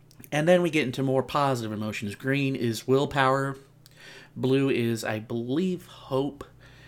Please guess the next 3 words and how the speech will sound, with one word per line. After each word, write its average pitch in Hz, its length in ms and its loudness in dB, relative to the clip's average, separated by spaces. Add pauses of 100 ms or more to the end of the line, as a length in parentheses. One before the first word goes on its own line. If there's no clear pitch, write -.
(680)
indigo 151 600 0
is 123 380 0 (260)
compassion, 131 960 -4